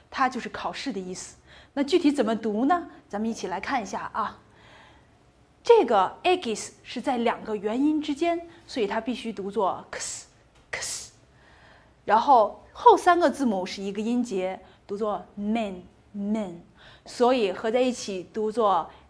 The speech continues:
examen，examen，examen。没错，它就是折磨过每一个人的，每一个人心目中的梦魇，考试。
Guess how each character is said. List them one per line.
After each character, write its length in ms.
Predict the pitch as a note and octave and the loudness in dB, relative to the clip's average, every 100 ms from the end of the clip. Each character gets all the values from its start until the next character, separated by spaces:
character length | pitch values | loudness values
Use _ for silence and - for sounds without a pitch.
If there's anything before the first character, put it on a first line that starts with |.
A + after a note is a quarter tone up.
| _ - | _ -10
examen，examen，examen。 4000 | A3+ - - D#4+ D4+ C4+ G#3 F3 - - _ _ _ _ _ - _ _ B3 A#3+ - D4+ C#4 B3+ G3+ F3 D#3 - _ _ _ _ _ - - - _ _ - B3+ B3+ - C#4 C4 A#3 G3+ F3 - - _ _ _ _ _ - | -8 -10 2 4 6 4 0 -6 -14 -20 _ _ _ _ _ -20 _ _ -4 -4 0 4 6 4 0 -6 -12 -20 _ _ _ _ _ -20 -20 -20 _ _ 0 2 2 0 4 4 2 -2 -8 -16 -20 _ _ _ _ _ -4
没 180 | A3+ | 0
错， 400 | A3+ D4+ G#3+ - - - - _ _ | 2 6 6 6 -2 -20 -20 _ _
它 260 | - D#4 D4+ | 0 0 2
就 160 | D4 | 0
是 380 | B3 A#3 G3 D3+ - - _ _ _ _ _ _ _ _ _ - - | 0 2 2 0 -6 -18 _ _ _ _ _ _ _ _ _ -20 -6
折 200 | C4 B3+ | 8 8
磨 280 | C4 B3 B3 | 10 6 6
过 220 | C4+ A#3+ | 8 8
每 340 | A#3 A#3+ G#3+ G3+ | 6 2 0 -4
一 160 | G#3 | 0
个 160 | A#3+ F4+ | 4 6
人 300 | C4 F#3 G#3 | 6 2 2
的， 300 | A3+ F3+ - - _ | 2 2 -8 -20 _
每 240 | A#3 A#3 A3+ | 2 2 2
一 20 | |
个 100 | C#4 | 2
人 140 | B3 | 0
心 180 | B3 C#4+ | 0 2
目 140 | B3 | 2
中 160 | A3+ A#3+ | 0 0
的 100 | A#3+ | 0
梦 240 | B3+ B3+ | 2 2
魇， 200 | F3+ D#3 - - _ - | 0 -6 -12 -20 _ -10
考 240 | - E3 | -8 -8
试。 300 | - - G3 | -10 -10 -12